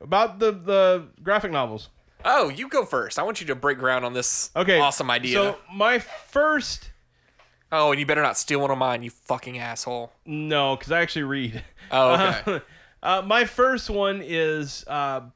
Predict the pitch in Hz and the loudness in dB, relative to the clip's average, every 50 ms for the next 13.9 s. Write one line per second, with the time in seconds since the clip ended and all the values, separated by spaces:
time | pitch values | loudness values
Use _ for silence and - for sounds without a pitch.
0 | _ 175 175 190 202 202 - - - 165 156 151 147 143 147 - - - _ _ | _ -2 0 0 0 -2 -2 -2 -2 0 2 2 2 2 0 -2 -6 -12 _ _
1 | _ _ _ _ _ _ - 123 127 135 139 147 175 220 240 233 208 165 131 170 | _ _ _ _ _ _ -18 -16 -14 -8 -4 -4 -2 0 0 0 -2 -2 -2 -4
2 | 175 175 - - - 165 160 156 143 139 135 135 131 - - 147 143 135 135 127 | -4 -4 -4 -4 -4 -2 -2 -2 -4 -6 -8 -8 -10 -10 -8 -6 -6 -4 -4 -6
3 | 120 127 127 120 120 117 - - 127 113 107 104 95 113 120 _ _ _ _ _ | -6 -8 -8 -10 -10 -12 -10 -8 -8 -8 -8 -10 -12 -18 -20 _ _ _ _ _
4 | _ _ _ _ _ _ _ _ _ _ _ _ _ _ _ _ - 123 127 143 | _ _ _ _ _ _ _ _ _ _ _ _ _ _ _ _ -8 -6 -2 0
5 | 156 175 175 196 202 - - 208 190 185 165 147 139 - 160 170 190 202 - _ | 2 2 2 0 -2 -2 -2 -2 -2 -2 -2 -2 -4 -6 -8 -10 -10 -14 -18 _
6 | _ _ - 127 123 - 135 147 151 165 170 170 170 170 170 170 160 156 156 - | _ _ -12 -10 -10 -4 0 2 4 4 4 4 2 0 0 0 0 -2 -4 -4
7 | - 143 147 143 - - _ _ _ _ - 143 139 - - 139 143 156 156 151 | -8 -10 -10 -10 -12 -16 _ _ _ _ -10 -10 -10 -8 -4 -2 -2 -2 -2 -2
8 | 147 156 143 135 131 127 131 131 131 139 - _ _ _ _ _ _ _ 110 113 | -2 -2 -2 -2 -2 -2 -2 -4 -6 -8 -12 _ _ _ _ _ _ _ -14 -12
9 | - - 127 131 131 135 135 123 123 135 131 131 95 113 120 120 120 120 117 - | -10 -6 -2 0 0 0 -2 -2 -2 -2 -2 -2 -2 -4 -6 -6 -6 -6 -8 -10
10 | - _ _ _ _ _ _ _ _ - 120 120 120 127 131 120 - - - 127 | -12 _ _ _ _ _ _ _ _ -10 -6 -4 -2 -2 -4 -6 -6 -6 -6 -6
11 | 127 127 127 123 117 123 123 120 123 120 - - - - _ _ _ _ _ _ | -6 -6 -8 -8 -6 -4 -4 -4 -4 -6 -8 -14 -20 -20 _ _ _ _ _ _
12 | - 165 185 - - 139 117 127 120 107 117 - - 98 117 - - - - 165 | 2 2 2 2 0 -2 -2 -2 -4 -6 -10 -14 -16 -18 -18 -20 -20 -16 -10 -6
13 | 160 165 175 185 180 170 143 127 123 - - - 127 120 131 190 190 185 | -4 0 2 4 4 4 4 4 2 -2 -6 -10 -12 -8 -4 -4 -4 -4